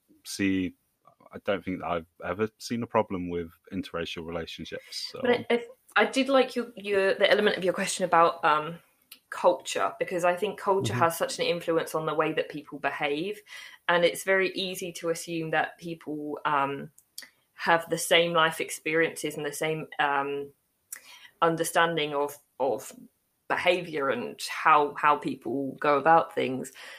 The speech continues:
Speaker 2: And somebody from a quite different cultural background might behave in a way that's quite different from you, or behave in a way that actually that you find a bit peculiar. Um, and I think it's about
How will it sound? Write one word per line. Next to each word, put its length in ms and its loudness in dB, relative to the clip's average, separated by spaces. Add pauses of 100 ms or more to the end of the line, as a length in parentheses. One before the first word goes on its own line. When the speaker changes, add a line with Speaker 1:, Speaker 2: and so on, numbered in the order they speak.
(280)
Speaker 2:
And 260 4
somebody 400 4
from 220 2
a 200 -2
quite 240 2
different 240 -6
cultural 320 -4
background 380 0
might 160 -4
behave 340 2
in 100 -2
a 40 -2
way 160 -2
that's 180 -8
quite 240 -6
different 380 -4 (340)
from 460 2
you, 500 -2
or 220 6
behave 320 4
in 60 4
a 60 8
way 160 6
that 120 0
actually 360 0
that 100 -6
you 160 -6
find 320 0
a 20 -12
bit 260 0 (580)
peculiar. 640 -2 (360)
Um, 320 2
and 120 2
I 60 2
think 240 0
it's 180 -4
about 300 4